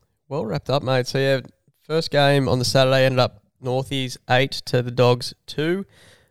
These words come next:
Uh, and then, as you said, four three on the Sunday. But, mate, a few other results around the league. Nothing too surprising, but something kinda cool to mention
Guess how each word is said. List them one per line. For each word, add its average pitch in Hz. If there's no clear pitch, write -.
Uh, 123
and 110
then, 123
as 113
you 113
said, 120
four 120
three 120
on 117
the 117
Sunday. 127
But, 120
mate, 135
a 135
few 262
other 156
results 127
around 127
the 123
league. 123
Nothing 180
too 170
surprising, 131
but -
something 220
kinda 170
cool 143
to 143
mention 135